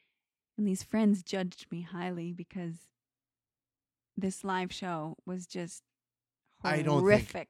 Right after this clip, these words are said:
Speaker 1: and
Speaker 2: okay.
Speaker 1: horrendous.
Speaker 2: I feel like
Speaker 1: But maybe 'cause Dan Band is, like, a bunch of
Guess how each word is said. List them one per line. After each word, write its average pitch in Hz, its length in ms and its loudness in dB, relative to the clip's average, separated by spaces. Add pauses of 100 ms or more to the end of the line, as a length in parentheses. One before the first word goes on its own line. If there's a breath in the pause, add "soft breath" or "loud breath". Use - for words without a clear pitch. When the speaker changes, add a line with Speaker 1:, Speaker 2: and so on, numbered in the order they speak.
Speaker 1:
and 156 140 -2
Speaker 2:
okay. 135 140 2
Speaker 1:
horrendous. 139 380 -2
Speaker 2:
I 151 160 10
feel 175 480 6
like 127 260 2
Speaker 1:
But 220 120 0
maybe 285 240 4
'cause 208 180 -4
Dan 175 320 -8
Band 156 300 -10
is, 143 180 -18
like, 127 200 -20 (200)
a 175 40 -20
bunch 170 160 -20
of 170 80 -20